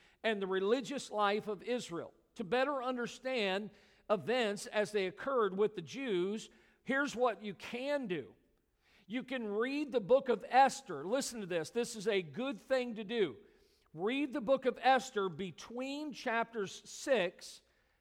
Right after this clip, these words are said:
and chapter seven of the book of Ezra.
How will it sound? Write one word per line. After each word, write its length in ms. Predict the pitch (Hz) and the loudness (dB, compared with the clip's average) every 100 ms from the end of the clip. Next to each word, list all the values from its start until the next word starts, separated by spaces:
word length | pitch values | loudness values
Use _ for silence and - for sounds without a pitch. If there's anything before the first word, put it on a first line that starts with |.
| _ | _
and 160 | 208 196 | -2 -2
chapter 440 | - 226 220 214 | 4 4 4 0
seven 880 | 196 - - 269 254 160 160 180 196 - _ _ _ _ | -6 -8 -2 2 2 2 -6 -6 -10 -14 _ _ _ _
of 120 | 185 | -2
the 80 | 185 | 0
book 220 | 190 196 | 0 0
of 100 | 202 - | -2 2
Ezra. 440 | 214 190 156 - | 2 2 -8 -14